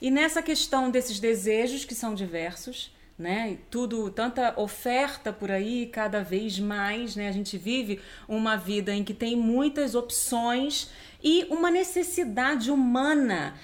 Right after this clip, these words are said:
de ter algo e alguém pra si. Então, toca aí em algo que a gente quer engolir,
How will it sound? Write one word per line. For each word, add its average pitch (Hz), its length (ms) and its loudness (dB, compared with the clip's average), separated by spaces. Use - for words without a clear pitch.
de 190 220 0
ter 330 500 0
algo 240 760 2
e 220 280 -2
alguém 220 840 2
pra 226 200 2
si. 226 580 0
Então, 262 440 4
toca 277 600 4
aí 214 380 2
em 202 160 0
algo 180 260 2
que 180 100 -6
a 175 60 -2
gente 185 280 -4
quer 233 600 2
engolir, 240 1000 6